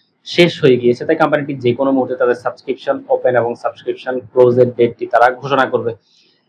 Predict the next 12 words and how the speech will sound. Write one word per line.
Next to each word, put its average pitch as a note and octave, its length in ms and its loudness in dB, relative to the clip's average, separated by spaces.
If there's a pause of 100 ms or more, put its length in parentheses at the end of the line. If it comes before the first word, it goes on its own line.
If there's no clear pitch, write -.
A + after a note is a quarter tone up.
এই F3+ 140 6
কোম্পানিটির F#3 760 2 (1120)
ইস্যু F#3+ 220 4
ব্যবস্থাপনার, C3+ 1000 0 (760)
আহ, B2 640 4 (640)
সাথে D3 320 -4
জড়িত B2+ 260 2
থাকবে B2 500 -2 (600)
ইম্পেরিয়াল E3 600 4
এবং C3 280 0 (520)
ইবিএল, C#3 520 4 (760)
আহ, A#2 340 4